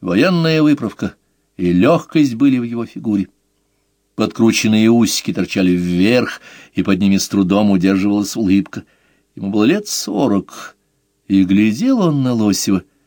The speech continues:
с такой симпатией и пониманием, как будто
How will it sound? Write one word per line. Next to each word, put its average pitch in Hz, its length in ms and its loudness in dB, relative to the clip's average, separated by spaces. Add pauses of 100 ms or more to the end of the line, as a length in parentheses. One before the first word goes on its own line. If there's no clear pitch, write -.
(200)
с - 180 -12
такой 185 400 0
симпатией 147 1080 -2
и 95 40 2
пониманием, 101 880 0 (320)
как 104 140 -16
будто 98 260 -4